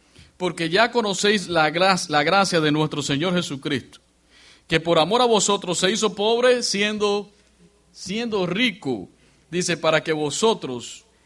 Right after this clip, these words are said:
en su pobreza fue-, fueseis enriquecidos". Esto es de las cosas grandes y maravillosas que encontramos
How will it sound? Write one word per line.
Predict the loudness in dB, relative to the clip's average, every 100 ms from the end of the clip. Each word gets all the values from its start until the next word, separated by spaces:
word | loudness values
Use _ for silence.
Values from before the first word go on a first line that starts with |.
| _ -6
en | -6
su | -4 -8 -2
pobreza | -2 2 0 2 -2 -2
fue-, | -8 -8 -8
fueseis | -8 -6 -6 -6 -8 -10
enriquecidos". | -12 -12 -12 -12 -12 -14 -20 _ _ _ _ _ _ _ _ _ _
Esto | -12 -6
es | -2
de | -2
las | -2
cosas | -6 -8 -8
grandes | -8 -8 -8
y | -8
maravillosas | -8 -6 -6 -8 -10
que | -10
encontramos | -12 -12 -10 -8 -8 -8